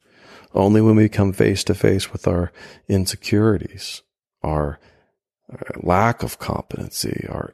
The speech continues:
inabilities, are we ready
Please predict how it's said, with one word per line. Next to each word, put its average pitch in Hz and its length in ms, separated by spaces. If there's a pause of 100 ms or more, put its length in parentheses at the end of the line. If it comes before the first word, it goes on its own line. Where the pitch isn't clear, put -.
(100)
inabilities, 104 1160 (840)
are 87 260
we 87 180
ready 101 720